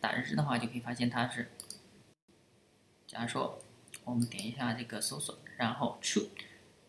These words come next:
哎，发一、二、三，看它会点一下，它就会，哎，触发一次，这个它是实时触发的。这个搜索的话就比较快。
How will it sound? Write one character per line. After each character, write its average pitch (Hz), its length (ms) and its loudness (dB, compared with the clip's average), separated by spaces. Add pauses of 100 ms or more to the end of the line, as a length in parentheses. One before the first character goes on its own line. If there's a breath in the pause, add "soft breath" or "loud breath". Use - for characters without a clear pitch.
(220)
哎， - 120 -6 (240)
发 - 360 -6 (160)
一、 147 280 0 (240)
二、 127 280 0 (360)
三， - 300 -4 (500)
看 - 280 -2 (120)
它 123 140 0
会 - 320 4
点 - 240 4
一 - 20 6
下， 147 180 6
它 135 100 2
就 131 100 0
会， - 260 2 (260 loud breath)
哎， 113 200 6
触 120 220 4
发 127 160 8
一 156 100 4
次， - 240 0 (100)
这 131 120 2
个 117 80 6
它 117 100 4
是 104 380 6
实 - 480 2
时 - 120 2
触 - 160 -2
发 127 160 2
的。 - 260 -2 (300 loud breath)
这 - 120 0
个 120 80 2
搜 147 240 6
索 151 100 0
的 - 60 0
话 131 120 0
就 131 120 0
比 - 80 -12
较 - 120 -2
快。 - 440 6